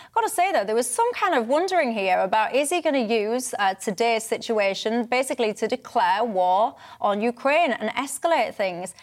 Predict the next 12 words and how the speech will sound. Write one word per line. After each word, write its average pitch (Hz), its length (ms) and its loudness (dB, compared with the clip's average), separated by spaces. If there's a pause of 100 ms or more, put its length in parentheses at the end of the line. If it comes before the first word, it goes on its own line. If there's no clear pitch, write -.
(160)
He 285 140 0
didn't 302 400 0
now. 180 340 -2
Of 180 120 -8
course, 226 260 0
it's 208 80 -10
been 202 180 -6
ten 262 380 -2
weeks 180 420 -4
since 202 260 -6
the 214 100 -2
invasion 202 460 -4